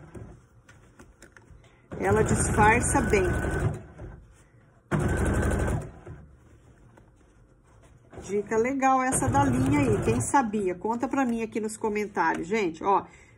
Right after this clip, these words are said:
Segura aqui bem direitinho, ó, pra não dobrar, pra não fazer preguinha. Retrocesso, ó.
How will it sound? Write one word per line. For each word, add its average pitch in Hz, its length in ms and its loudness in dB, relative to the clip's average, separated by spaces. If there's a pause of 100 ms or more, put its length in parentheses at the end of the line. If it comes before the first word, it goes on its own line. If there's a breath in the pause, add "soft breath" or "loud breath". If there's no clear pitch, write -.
Segura 220 560 0
aqui - 140 -2
bem 226 220 4
direitinho, 381 880 4
ó, 240 120 6
pra 202 100 4
não 202 300 0
dobrar, 180 680 4
pra 262 100 -2
não 254 120 -4
fazer 214 340 2
preguinha. 180 680 -4 (840 loud breath)
Retrocesso, 226 1200 2
ó. 190 200 0